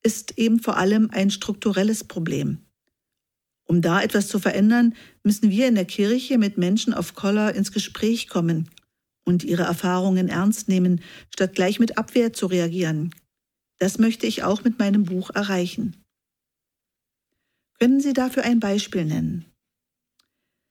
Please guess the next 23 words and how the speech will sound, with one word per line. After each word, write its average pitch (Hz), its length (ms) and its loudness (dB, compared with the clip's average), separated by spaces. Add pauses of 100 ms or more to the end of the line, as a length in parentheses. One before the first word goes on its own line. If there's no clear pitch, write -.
(180)
Ich - 120 0
habe 226 160 4
neulich 220 300 2
von 247 120 2
einem 208 220 2
Fall 202 320 -2
gehört, 196 500 0
bei 185 80 -2
dem 196 220 0
ein 180 220 0
ehrenamtlicher 208 720 0
Mitarbeiter 226 760 0 (480)
auf 190 160 0
einer 196 200 2
Jugendfreizeit 196 1160 0
das 185 240 -2 (200)
N-Wort 208 540 2
ausgesprochen 170 640 -6
hat. - 280 -8 (880)
Ein 185 220 2
Jugendlicher 254 600 2
of 175 200 -6
Color 208 400 0